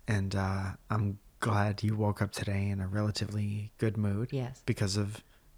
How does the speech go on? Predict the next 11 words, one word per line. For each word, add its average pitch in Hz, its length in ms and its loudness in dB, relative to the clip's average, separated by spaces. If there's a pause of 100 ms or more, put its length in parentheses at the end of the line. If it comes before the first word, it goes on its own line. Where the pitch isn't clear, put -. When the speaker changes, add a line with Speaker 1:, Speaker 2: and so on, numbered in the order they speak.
(320)
Speaker 1:
we 117 140 6
all 120 140 6
know 101 200 4
when 92 240 -2
we 95 80 -4
have 95 100 -6 (360)
restless 104 500 -2
nights 98 240 -2
of 101 60 -6
Speaker 2:
<sighs> - 20 -10
Speaker 1:
sleep, 110 560 2